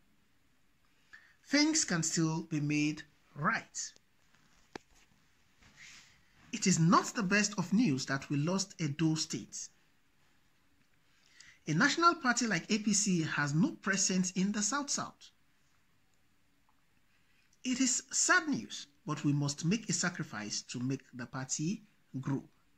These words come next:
Earlier in his remarks, leader of the Integrity Group, Sadiq Abubakar, said,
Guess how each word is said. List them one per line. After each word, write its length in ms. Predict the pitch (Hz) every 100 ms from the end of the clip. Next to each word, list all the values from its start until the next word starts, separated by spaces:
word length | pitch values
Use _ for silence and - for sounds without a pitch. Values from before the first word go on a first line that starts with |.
| _ _ _ _ _ _ _ _ _ _ _ _ _ _ _ _ _ _ _ _ _ _ - - _ _ _ _ _ _ _ _ - _ _
Earlier 260 | 269 311 359 302
in 100 | 247
his 220 | 196 175
remarks, 540 | 247 240 110 - - - _ _ _ _ - - -
leader 280 | 196 339 370
of 160 | 277
the 60 | 226
Integrity 520 | 185 202 190 190 208
Group, 320 | 185 170 127 - _ _ _ _
Sadiq 520 | - 208 185 285 - -
Abubakar, 680 | 170 196 180 151 156 320 - _ _ _ _ _ _ _ -
said, 440 | - 220 113 -